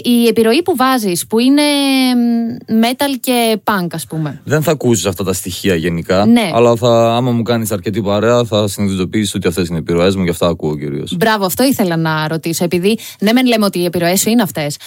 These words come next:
Speaker 1: αλλά στον ήχο σου δεν μπορείς να ακούσεις τόσο καθαρά, ας πούμε, punk ή metal
Speaker 2: Όχι,
Speaker 1: στοιχείο.
Speaker 2: όχι, ναι, δεν υπάρχει αυτό.
Speaker 1: Μμμ. Ε, θέλω να πάμε λίγο στο τατουάζ σου. Έχεις μια τρέλα με την Αίγυπτο, μαθαίνω, και με την αρχαιολογία της Αιγύπτου.
Speaker 2: Υπήρξε και αυτή η φάση στη ζωή μου, ναι. Έχω κάποια αιγυπτιακά πάνω μου.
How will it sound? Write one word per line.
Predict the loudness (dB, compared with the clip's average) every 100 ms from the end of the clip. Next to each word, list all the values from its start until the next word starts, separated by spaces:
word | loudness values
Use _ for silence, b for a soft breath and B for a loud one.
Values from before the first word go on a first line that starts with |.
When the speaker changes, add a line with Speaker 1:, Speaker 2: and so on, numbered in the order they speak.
| B
Speaker 1:
αλλά | -2 -2
στον | 0 0
ήχο | 0 -2
σου | -2 -2
δεν | 2
μπορείς | 2 2
να | 2
ακούσεις | 2 0 0 -2 -6 _ -4
τόσο | -2 -2 -4
καθαρά, | -4 -2 0 0
ας | -2 -2
πούμε, | 0 0 -2
punk | -2 0 0
ή | -2
metal | -2 0
Speaker 2:
Όχι, | 2 2
Speaker 1:
στοιχείο. | 2 0
Speaker 2:
όχι, | -2 -6
ναι, | -4 -2
δεν | 0 0
υπάρχει | 0 -2 -2 -6
αυτό. | -10 -12 -2
Speaker 1:
Μμμ. | 2 4 2 B B
Ε, | -2 0
θέλω | 2 2
να |
πάμε | 4 2
λίγο | 2
στο | -2 -4
τατουάζ | -2 -2 -2 -4
σου. | -6 -10 -12 -20 _ _ _ _ _ _ -10 -2
Έχεις | 0 4
μια | 4 4
τρέλα | 2 2
με | 2
την | 2
Αίγυπτο, | 2 0 -2 -4
μαθαίνω, | -2 -2 -2
και | 0
με | -2
την | 0 0
αρχαιολογία | 0 -2 -2 -2 0 -2
της | -4
Αιγύπτου. | -6 -6 -6 -8
Speaker 2:
Υπήρξε | 0 0 2 0 2 2
και | 0
αυτή | 2 0
η |
φάση | 2 0 0
στη | -6
ζωή | -6 -4
μου, | -2 -2
ναι. | 0 -2 -2
Έχω | -2 -2 0
κάποια | -2 -2
αιγυπτιακά | -4 -2 0 2 0
πάνω | 0 0 0
μου. | -2